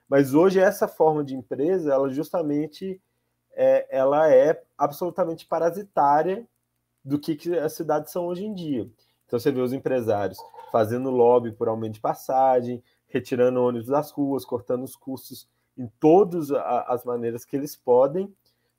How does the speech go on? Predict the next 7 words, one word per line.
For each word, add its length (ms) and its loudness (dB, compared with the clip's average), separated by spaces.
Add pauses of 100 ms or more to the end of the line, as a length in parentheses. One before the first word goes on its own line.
(160)
porque 720 2
eles 500 -2
se, 200 -12 (440)
se 200 -2
veem 480 -2
como 420 -2
proprietários 1080 -2